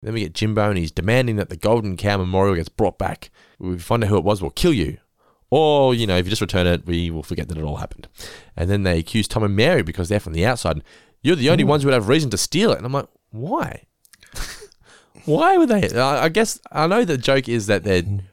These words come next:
Speaker 1: ridiculous. South, people in South Park are stupid, but
Speaker 2: Yeah.
Speaker 1: what? I just, okay.
Speaker 2: That's
Speaker 1: They have
Speaker 2: the
Speaker 1: to,
Speaker 2: thing, they
Speaker 1: they,
Speaker 2: don't
Speaker 1: they have to
Speaker 2: really
Speaker 1: blame, they have to blame somebody, I guess.
Speaker 2: Yeah, I don't think they really hype it up enough.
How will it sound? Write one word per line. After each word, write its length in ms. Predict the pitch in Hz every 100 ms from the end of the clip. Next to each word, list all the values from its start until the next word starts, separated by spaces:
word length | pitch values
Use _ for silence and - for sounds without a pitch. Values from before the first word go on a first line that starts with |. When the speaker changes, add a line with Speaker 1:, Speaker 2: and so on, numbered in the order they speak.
| -
Speaker 1:
ridiculous. 540 | 101 143 160 95 85
South, 260 | - 117 -
people 180 | 131 101
in 60 |
South 160 | 101 98
Park 140 | 92
are 40 | 85
stupid, 420 | - 160 175 73
but 180 | 92 -
Speaker 2:
Yeah. 240 | 113 95 - - - -
Speaker 1:
what? 260 | 320 370 320 _ _ _ _
I 60 | 131
just, 200 | 127 - 196 -
okay. 320 | 113 92 98 - _
Speaker 2:
That's 200 | - 190
Speaker 1:
They 60 | -
have 60 |
Speaker 2:
the 0 |
Speaker 1:
to, 40 | -
Speaker 2:
thing, 60 | 117
they 60 |
Speaker 1:
they, 60 | 139
Speaker 2:
don't 160 | 139 202
Speaker 1:
they 60 |
have 80 | 131
to 40 | 185
Speaker 2:
really 120 | 180
Speaker 1:
blame, 240 | - 151
they 60 | 117
have 80 | 117
to 80 |
blame 260 | 104 98 92
somebody, 540 | - 92 98 104 123
I 60 | 110
guess. 360 | 117 139 - - _ _ _ _ -
Speaker 2:
Yeah, 140 | 104 -
I 100 | 107
don't 320 | 113 127 185
think 160 | 196 160
they 140 | 117
really 760 | 110 110 120 113 107 104 104 - _ -
hype 340 | - 131 139 113
it 100 | 107
up 160 | 104
enough. 440 | 101 98 92 -